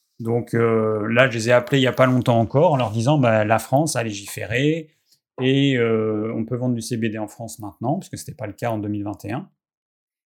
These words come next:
Et PayPal, en gros, alors bon, elle m'a pas dit ça, la personne, elle m'a dit, euh, «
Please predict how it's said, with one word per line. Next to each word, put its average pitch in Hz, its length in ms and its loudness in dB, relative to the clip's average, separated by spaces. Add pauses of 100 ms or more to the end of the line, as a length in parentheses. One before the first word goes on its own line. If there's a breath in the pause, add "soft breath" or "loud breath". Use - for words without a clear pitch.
(460)
Et 143 100 4
PayPal, 143 400 2
en 131 120 2
gros, 127 360 2
alors 110 120 0
bon, 110 200 2
elle 101 60 0
m'a 107 120 2
pas 120 120 4
dit 127 100 0
ça, 160 180 4
la 123 80 2
personne, 120 300 0
elle 120 60 0
m'a 113 120 0
dit, 123 220 0
euh, « 107 100 -4